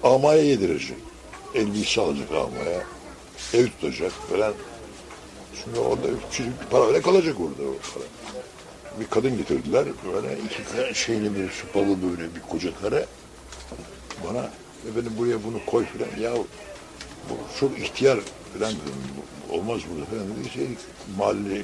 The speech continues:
hepsi benim üzerime hücum etti. Hepsi merhamet olduğunu söylediler. Ve benim kanadım altına vermeye kalktılar. Ben dedim ki, "Ya merhametlisiniz, niye evinize almıyorsunuz, bana yüklüyorsunuz bunu?" falan dedim. Aman aziz dostum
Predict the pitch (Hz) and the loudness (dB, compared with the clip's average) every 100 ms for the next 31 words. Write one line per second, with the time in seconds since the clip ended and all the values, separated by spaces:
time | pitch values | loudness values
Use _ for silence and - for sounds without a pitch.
0 | - - 117 - 87 92 87 87 98 85 | -6 -4 -4 -4 -4 -6 -2 -2 -2 -4
1 | 92 90 71 - 73 - - - - - | -6 -4 -6 -8 -14 -14 -16 -18 -18 -18
2 | - - - 101 - 82 80 76 78 85 | -18 -14 -8 -4 -2 -2 0 0 0 -2
3 | 73 73 - 78 64 73 - - - - | -4 -6 -4 -4 -4 -4 -4 -6 -16 -16
4 | - - - - - - - - - - | -18 -18 -18 -16 -16 -16 -14 -14 -8 -6
5 | 85 90 87 76 - 87 85 82 78 85 | -4 -4 -4 -4 -2 2 4 4 2 -2
6 | 78 80 87 85 - - - - - - | -2 -2 -4 -6 -8 -12 -6 -4 -4 -8
7 | - - - - - - - - - - | -16 -16 -16 -18 -18 -18 -16 -16 -14 -10
8 | - 92 98 131 160 - 95 90 - - | -4 -2 0 -2 -2 -2 -2 -4 -2 0
9 | 127 98 113 110 120 101 98 110 107 139 | 2 2 -2 -2 -2 0 0 0 -2 -2
10 | - 107 107 143 135 175 175 160 151 113 | -2 -2 -2 0 0 2 4 6 6 4
11 | 90 - 67 64 - 85 92 - 76 - | 0 -4 -6 -8 -4 -2 -2 -4 -6 -6
12 | 71 62 - - - 78 73 - - - | -10 -10 -12 -12 -8 -6 -6 -8 -16 -18
13 | - - - - - - - - - - | -18 -20 -20 -20 -20 -20 -18 -18 -18 -2
14 | 107 120 135 123 117 123 127 123 98 - | 2 4 2 2 0 0 -2 0 -2 -2
15 | 95 | -8